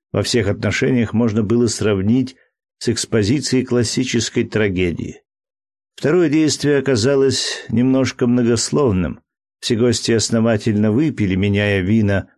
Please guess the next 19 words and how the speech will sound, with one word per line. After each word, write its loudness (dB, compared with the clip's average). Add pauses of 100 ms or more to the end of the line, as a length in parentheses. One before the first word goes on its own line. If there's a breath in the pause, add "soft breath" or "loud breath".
по -2
своему 0
вкусу, -4 (540)
и 0
когда 0
уносили 0
остатки 0
великолепных 0
блюд, -2 (420)
уже 0
начались 0
бурные 2
споры. -4 (280)
Кое 2
у 0
кого 2 (140)
бледные 2
лбы 2
покраснели, -2